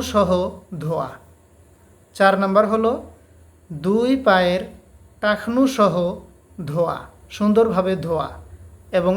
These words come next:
এরই সঙ্গে পাগুলোর যে আঙ্গুলগুলো আছে সেগুলো ভালোভাবে খেলাল করা, সেগুলো খেলাল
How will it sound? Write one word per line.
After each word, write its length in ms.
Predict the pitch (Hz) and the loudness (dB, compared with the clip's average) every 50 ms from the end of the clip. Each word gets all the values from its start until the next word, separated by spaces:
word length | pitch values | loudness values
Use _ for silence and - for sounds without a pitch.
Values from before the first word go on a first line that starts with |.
| 214 220 208 | 2 2 2
এরই 160 | 208 233 220 - | 2 2 0 0
সঙ্গে 260 | 226 214 208 185 185 185 214 - - - - - - - - - - - - - - - - - - - | 0 0 0 0 0 -2 -4 -6 -14 -20 -20 -20 -20 -20 -20 -20 -20 -20 -20 -20 -20 -20 -20 -16 -6 0
পাগুলোর 500 | 196 190 202 202 196 220 220 214 214 208 208 | 2 4 4 4 2 0 2 2 2 2 2
যে 80 | 214 214 220 - 214 | 0 0 0 0 -2
আঙ্গুলগুলো 440 | 202 196 202 208 220 214 202 214 202 196 | -2 0 0 0 0 0 0 0 2 2
আছে 220 | 190 190 - 190 170 | 2 0 0 -6 -6
সেগুলো 420 | - - 190 180 196 196 196 190 208 - - - - - - 156 | -4 -4 -4 -4 -2 -2 -2 -2 -4 -4 -10 -18 -20 -14 -12 -10
ভালোভাবে 600 | 131 139 185 190 196 202 180 190 190 185 180 180 185 185 - - - _ - | -4 -2 -2 0 0 0 2 2 2 2 0 -4 -4 -8 -14 -20 -20 _ -18
খেলাল 340 | - - 190 185 190 196 202 196 202 | -8 -4 0 2 2 2 2 0 -2
করা, 200 | 202 190 190 185 196 214 - - - - - - _ _ _ _ _ _ _ _ - - _ _ _ | 0 0 0 0 -2 -4 -12 -18 -20 -20 -20 -20 _ _ _ _ _ _ _ _ -20 -20 _ _ _
সেগুলো 360 | - - 190 190 196 196 196 190 - | -8 -6 -2 -2 0 0 0 -2 -2
খেলাল 280 | - 208 202 196 196 | -2 2 2 4 2